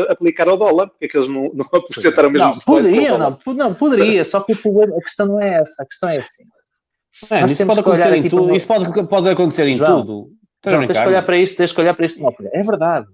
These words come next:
Speaker 2: Tens que olhar
Speaker 3: po-,
Speaker 2: para
Speaker 3: eu
Speaker 2: isto.
Speaker 3: posso chegar aqui e escrever Forex e clicar no primeiro site que me aparecer e quero comprar, eh,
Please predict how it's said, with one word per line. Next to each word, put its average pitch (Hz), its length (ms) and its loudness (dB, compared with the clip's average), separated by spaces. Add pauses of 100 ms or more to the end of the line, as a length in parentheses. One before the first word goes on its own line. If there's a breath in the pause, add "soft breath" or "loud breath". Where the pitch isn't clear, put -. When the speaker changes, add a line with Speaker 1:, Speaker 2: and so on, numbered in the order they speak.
(160)
Speaker 2:
Tens 214 180 2
que - 80 -4
olhar 247 120 4
Speaker 3:
po-, 247 60 4
Speaker 2:
para - 100 0
Speaker 3:
eu 220 80 4
Speaker 2:
isto. - 60 -2
Speaker 3:
posso 240 260 0
chegar 180 280 4
aqui 170 180 0 (220)
e 175 80 -2
escrever 147 520 -2
Forex 165 800 -2 (840)
e 143 360 2
clicar 165 320 2
no 190 100 2
primeiro 160 320 0
site 139 280 -2
que - 60 -6
me 147 60 0
aparecer 123 720 -6
e 165 140 -2
quero 165 280 0
comprar, 139 540 0
eh, 123 140 -4